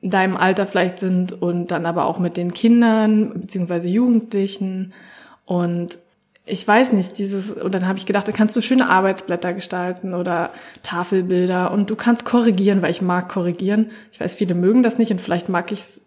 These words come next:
irgendwie nach dreißig Jahren Lehrer-Dasein, würde ich's vielleicht auch nicht mehr mögen, aber ich mag das oder ich mag das, mich mit Leuten in ein Thema reinzudenken und die zu begeistern. Und ich habe immer gedacht, okay, dann halt Lehramt, weil ja, das vereint so viele von diesen Interessen.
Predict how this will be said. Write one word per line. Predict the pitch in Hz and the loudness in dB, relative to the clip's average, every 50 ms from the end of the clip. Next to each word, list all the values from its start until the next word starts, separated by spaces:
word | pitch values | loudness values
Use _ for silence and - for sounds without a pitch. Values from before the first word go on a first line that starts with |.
| _ - | _ -4
irgendwie | - 190 185 185 180 185 190 190 185 | -2 0 2 0 0 0 -2 -2 -2
nach | 190 185 185 | -2 -4 -4
dreißig | - 190 - 196 190 202 196 - | -4 -2 -2 -2 -2 -2 -2 0
Jahren | 202 196 190 | 0 0 2
Lehrer-Dasein, | 190 190 185 190 196 196 196 185 185 190 185 196 202 190 190 190 | 2 2 2 2 2 2 2 0 2 0 0 0 0 -2 -2 -2
würde | 185 190 185 208 | 0 0 0 -2
ich's | - | -2
vielleicht | - - 190 180 - | -2 -2 -2 -2 -2
auch | - 214 214 - | -4 -2 0 2
nicht | 220 208 214 | 2 2 2
mehr | 214 202 | 0 2
mögen, | 196 196 208 214 220 208 - | 2 4 2 2 2 0 -2
aber | 185 190 190 202 196 - - - - - _ _ _ _ _ _ _ _ _ _ _ _ _ _ _ - | -2 -2 -2 -4 -6 -10 -18 -20 -20 -20 _ _ _ _ _ _ _ _ _ _ _ _ _ _ _ -6
ich | 214 - - | -2 2 4
mag | 220 220 240 247 - | 4 4 4 2 0
das | - 170 175 175 | -2 -2 -2 -2
oder | - 185 196 | -2 -2 -2
ich | 180 180 | 0 0
mag | 214 214 220 220 220 | 2 2 2 0 -2
das, | 226 208 - | -2 0 0
mich | 208 208 208 | 0 0 0
mit | 214 208 196 - - - | -2 -2 -2 -4 -6 -4
Leuten | 196 190 202 202 - 202 | -2 -2 0 0 -2 -2
in | 190 | -2
ein | 196 196 190 | -2 -4 0
Thema | - 233 247 247 247 226 | 2 4 4 4 4 4
reinzudenken | 214 196 190 196 185 - 190 180 190 170 180 180 185 175 - 175 - 175 | 2 0 -2 -4 -4 -4 -6 -4 -4 -4 -4 -4 -6 -8 -10 -10 -8 -8
und | - 170 180 180 - - - - - - - - - - - _ _ _ _ _ _ _ _ _ | -8 -6 -8 -8 -10 -14 -20 -20 -20 -20 -20 -20 -20 -20 -20 _ _ _ _ _ _ _ _ _
die | - 208 202 | -6 -6 -4
zu | - - 202 | -6 -6 -4
begeistern. | 196 196 185 - 196 202 226 220 226 - 175 170 175 | -4 -2 0 2 2 4 4 2 2 0 -2 -2 -2
Und | 175 180 185 | -2 -4 -4
ich | - | -4
habe | 196 196 196 | -4 -2 0
immer | 196 196 | 0 2
gedacht, | 190 190 196 190 | 2 0 0 0
okay, | - 202 - - 202 196 | -4 -2 0 2 2 2
dann | 196 180 180 180 | 2 0 0 0
halt | 196 196 190 190 | 0 0 0 2
Lehramt, | 180 185 180 175 - 170 170 170 170 - - | 2 4 4 2 2 0 -2 -2 -4 -4 -2
weil | 170 165 160 165 165 156 147 - - | -2 0 0 0 0 0 -2 -2 -4
ja, | - 180 180 170 180 | -4 -4 -4 -2 -2
das | 180 175 175 | -4 -4 -6
vereint | - - 190 - - 175 180 202 208 - | -6 -4 -4 -2 0 2 2 0 0 0
so | 196 180 175 175 | 0 -2 -2 -2
viele | 175 - - 196 175 185 | -4 -4 -2 0 0 0
von | 180 - 180 165 165 | 0 0 -2 -2 0
diesen | 180 175 175 175 170 170 170 - - | 0 0 0 -2 -2 -4 -6 -6 -2
Interessen. | - 185 190 180 185 175 175 170 175 175 - - 180 175 170 165 180 175 | 2 2 2 4 2 2 2 2 0 0 -2 -2 -2 -2 -2 -4 -6 -8